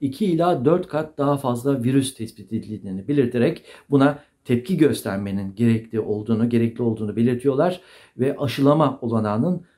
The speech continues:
sunulmasını, e, belirtiyorlar günlerdir. Avrupa İlaç, İlaç Ajansı da geçen ilkbaharda BioNTech Pfizer aşısının on iki on yedi yaş grubuna uygulanmasına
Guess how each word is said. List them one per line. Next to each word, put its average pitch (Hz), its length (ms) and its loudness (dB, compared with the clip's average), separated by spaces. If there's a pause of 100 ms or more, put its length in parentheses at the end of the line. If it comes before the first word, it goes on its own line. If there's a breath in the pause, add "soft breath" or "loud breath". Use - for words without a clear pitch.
(100 soft breath)
sunulmasını, 147 920 2 (220)
e, 120 360 2 (200)
belirtiyorlar 120 800 2 (360)
günlerdir. 107 560 0 (280 loud breath)
Avrupa 135 300 4
İlaç, 127 560 0
İlaç - 280 0
Ajansı 117 500 0
da 165 180 0 (180 loud breath)
geçen 117 300 0
ilkbaharda 110 560 -2
BioNTech 113 480 2
Pfizer 101 380 0
aşısının 131 540 -2 (200 loud breath)
on 143 120 4
iki 120 180 -2
on 135 100 2
yedi 120 180 2
yaş 107 280 -6
grubuna 117 300 2
uygulanmasına 120 720 2